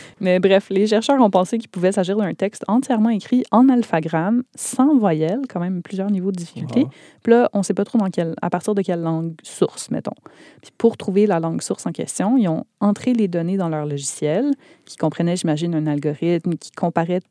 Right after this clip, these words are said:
Speaker 1: tous les mots de toutes les langues connues en version alphagrammique, euh, sans voyelle. Euh,
Speaker 2: Ouais.
Speaker 1: est-ce que ça, ça, ça va ?
Speaker 2: Ouais, ouais,
Speaker 1: Ok,
Speaker 2: ouais,
Speaker 1: c'est
Speaker 2: je,
Speaker 1: bon.
Speaker 2: je, je suis encore là.
Speaker 1: <laughs> C'est bon, c'est bon, c'est bon.
Speaker 2: On suit.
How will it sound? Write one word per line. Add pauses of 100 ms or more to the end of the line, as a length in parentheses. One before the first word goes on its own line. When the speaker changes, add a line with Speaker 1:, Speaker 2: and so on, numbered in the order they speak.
Speaker 1:
tous
les
mots
de (140)
toutes
les
langues
connues (260)
en
version (380)
alphagrammique, (360)
euh,
sans
voyelle. (580)
Euh,
Speaker 2:
Ouais.
Speaker 1:
est-ce
que
ça, (200)
ça,
ça
va ? (100)
Speaker 2:
Ouais,
ouais,
Speaker 1:
Ok,
Speaker 2:
ouais,
Speaker 1:
c'est
Speaker 2:
je,
Speaker 1:
bon. (180)
Speaker 2:
je,
je
suis
encore
là.
Speaker 1:
<laughs>
C'est
bon,
c'est
bon,
c'est
bon.
Speaker 2:
On
suit.